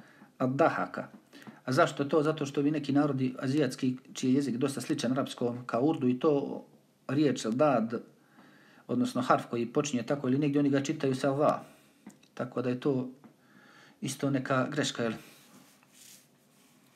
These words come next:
Oni kažu Zuha umjesto Duha. I, znači, ono, Vahak umjesto Bahak. To se da primijetiti, jel? Tako i kod nas nekad, ono,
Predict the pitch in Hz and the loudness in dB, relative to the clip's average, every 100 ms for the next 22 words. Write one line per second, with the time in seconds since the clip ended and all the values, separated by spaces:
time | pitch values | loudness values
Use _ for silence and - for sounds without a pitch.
0 | _ _ _ _ 131 127 143 120 120 127 | _ _ _ _ 2 2 2 0 2 0
1 | 123 - 123 - 156 147 151 143 - 127 | 0 -4 -2 2 4 2 4 2 2 -2
2 | - 139 139 98 92 - - - _ - | -4 2 2 2 -6 -10 -18 -20 _ -12
3 | 117 110 120 120 - 127 117 113 - _ | -6 -6 -6 -6 -4 -2 -2 -4 -8 _
4 | _ - 120 120 175 147 131 127 123 - | _ -6 0 2 2 0 0 0 0 0
5 | 113 - 120 - 120 95 - - _ _ | -6 -2 -2 0 -4 -6 -10 -20 _ _
6 | _ _ - - - - - - - 139 | _ _ -20 -20 -20 -20 -20 -20 -4 -2
7 | - 147 131 117 - - _ _ - - | 2 2 4 2 -4 -14 _ _ -20 -2
8 | 131 127 127 - 98 - - - 151 147 | 4 4 4 -2 -8 -8 -18 -4 -2 0
9 | 139 156 120 113 - 104 127 110 113 107 | 2 2 2 -2 -4 -4 -4 -4 -2 -2